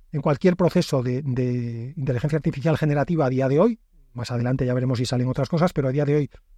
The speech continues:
necesitas vectorizar sí o sí. Con lo cual tenemos un modelo de vectorización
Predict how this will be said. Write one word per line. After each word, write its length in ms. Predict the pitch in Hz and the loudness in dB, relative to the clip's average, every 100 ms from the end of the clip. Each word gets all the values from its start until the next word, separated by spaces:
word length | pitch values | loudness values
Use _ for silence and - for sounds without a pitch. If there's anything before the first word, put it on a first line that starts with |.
| _ | _
necesitas 440 | 135 117 117 160 151 | -8 -4 -2 0 0
vectorizar 480 | 139 135 131 139 | 0 0 -2 -2
sí 140 | 117 143 | -2 -2
o 60 | |
sí. 180 | 131 247 - _ _ _ _ _ | 0 0 0 _ _ _ _ _
Con 140 | - 143 | -4 -2
lo 80 | 135 | 2
cual 160 | 175 | 2
tenemos 360 | 165 156 160 165 | 2 2 2 2
un 120 | 160 | 2
modelo 280 | 147 156 165 | 2 2 2
de 100 | 165 | 2
vectorización 760 | 160 160 156 156 185 165 110 | 2 0 0 0 2 2 0